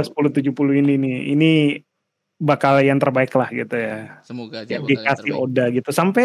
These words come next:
Speaker 1: eventnya tersendiri minggu lalu udah ada gitu. Jadi ini yang paling ditunggu-tunggu ya.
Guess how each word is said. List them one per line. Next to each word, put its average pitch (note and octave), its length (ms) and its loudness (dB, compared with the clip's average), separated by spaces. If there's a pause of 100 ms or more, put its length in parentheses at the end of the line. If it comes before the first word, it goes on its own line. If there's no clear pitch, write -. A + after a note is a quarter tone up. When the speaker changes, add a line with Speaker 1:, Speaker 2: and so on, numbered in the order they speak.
Speaker 1:
eventnya G3+ 520 4
tersendiri G3 720 2 (800)
minggu F3 260 4
lalu G#3 400 4
udah E3 280 2
ada G3+ 220 -2
gitu. C#3+ 280 -4
Jadi E3 420 0
ini F3+ 240 4
yang F3 80 4
paling D#3 260 2
ditunggu-tunggu C#3 800 0
ya. C#3 300 2